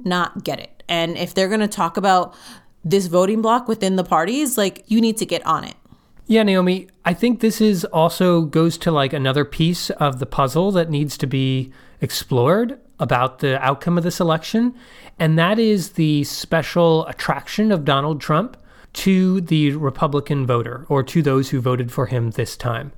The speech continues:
Speaker 2: I know that people have bemoaned the extent to which large media organizations have descended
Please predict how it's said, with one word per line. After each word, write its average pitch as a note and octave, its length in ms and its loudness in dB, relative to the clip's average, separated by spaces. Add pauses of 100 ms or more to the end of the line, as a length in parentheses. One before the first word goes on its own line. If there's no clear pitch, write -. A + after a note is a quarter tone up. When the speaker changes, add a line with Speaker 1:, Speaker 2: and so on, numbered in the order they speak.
(640)
Speaker 2:
I D#3 100 2
know D#3 240 4
that F3+ 280 -4 (480)
people D3+ 400 2
have C3 440 -2
bemoaned C3 720 2 (460)
the C3+ 440 0
extent D3 520 -4
to C#3 160 0
which C3 400 -2 (260)
large C#3 380 0
media C#3+ 320 0
organizations C#3 960 0
have B2+ 280 -2
descended C3+ 720 0